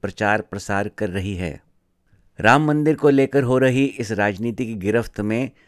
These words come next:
तमिलनाडु राज्य भी आ गया है। केंद्रीय वित्त मंत्री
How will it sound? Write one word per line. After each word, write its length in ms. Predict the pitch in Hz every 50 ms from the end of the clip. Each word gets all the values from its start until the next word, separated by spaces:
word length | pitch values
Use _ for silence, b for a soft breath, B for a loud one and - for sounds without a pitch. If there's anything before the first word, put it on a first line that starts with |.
| b b b b _ _
तमिलनाडु 580 | 113 113 123 127 127 127 127 127 120 123 131 131
राज्य 360 | 110 110 110 110 95 92 113
भी 240 | 104 92 104 135 143
आ 180 | - - 110 107
गया 220 | 95 98 101 98
है। 180 | 92 95 87 76 76 85 _ _ _ _ _ _ _ _ _ _ _ _ _
केंद्रीय 400 | - 107 110 117 120 135 151 151
वित्त 300 | 143 135 139 139 _ -
मंत्री 440 | 127 120 117 117 107 - 117 127 131